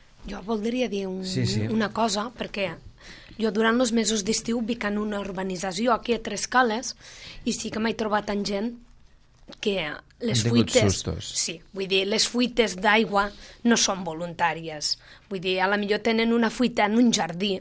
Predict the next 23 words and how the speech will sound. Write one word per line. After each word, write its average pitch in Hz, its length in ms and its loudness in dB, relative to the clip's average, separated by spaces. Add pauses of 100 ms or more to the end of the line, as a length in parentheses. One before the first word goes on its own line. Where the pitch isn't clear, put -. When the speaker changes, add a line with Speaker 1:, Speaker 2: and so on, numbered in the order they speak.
Speaker 1:
i 208 140 0
en 214 160 2
un 240 100 8
jardí 190 460 0
és 226 160 2
difícil. 185 680 -4
Vull 156 140 -10
dir, 175 180 -4
jo 214 160 4
la 202 140 8
vaig 196 240 0
tenir. 151 300 -8 (500)
Jo 202 100 4
la 214 80 4
vaig 202 240 4
tenir 220 460 6
i 196 240 0 (720)
l'únic 247 480 6
indici 247 440 6
que 254 140 8
tenia 254 320 6
és 294 100 2
que, 233 220 4